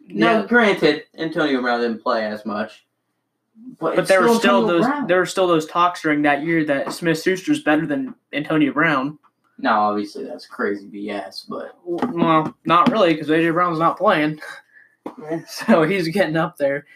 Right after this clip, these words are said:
Speaker 2: But I have, I have Smith-Schuster as well, you know? Like, T Y Hilton just can't stay healthy.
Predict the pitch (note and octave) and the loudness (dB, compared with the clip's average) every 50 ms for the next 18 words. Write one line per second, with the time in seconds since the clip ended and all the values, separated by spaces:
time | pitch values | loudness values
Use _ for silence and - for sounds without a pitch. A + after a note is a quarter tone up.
0 | _ - _ _ _ _ _ D#3 D#3+ E3 F3+ F#3 F3 E3 D#3+ D3 D3+ F3+ F#3+ F#3+ | _ -20 _ _ _ _ _ 4 4 4 6 4 4 2 2 4 2 4 4 4
1 | F3+ F#3 - F3+ E3 D#3+ - - E3 D#3 D3+ - - D3+ D3 C#3 C3 C#3 C#3+ C#3 | 2 0 0 -2 -2 -2 2 0 0 0 0 -2 -4 -2 -2 -2 -4 -4 -2 -2
2 | C3+ C3+ C3+ C#3 C#3 C#3+ C#3+ C3+ C#3 C#3 - - _ _ _ _ _ _ _ _ | -2 -2 -2 -4 -4 -4 -4 -4 -6 -8 -8 -10 _ _ _ _ _ _ _ _
3 | _ _ _ _ _ - - G#3+ G3+ G3+ G3 F#3+ F#3+ F#3 F3 E3+ D#3+ D#3 - - | _ _ _ _ _ -2 2 4 4 4 6 6 4 4 4 2 -2 -2 -2 -2
4 | F3 D#3+ D#3+ - D#3 D3 D3+ D3+ C#3+ C#3+ C3+ C3+ C3+ | -2 -2 2 0 2 4 4 2 2 0 -4 -6 -8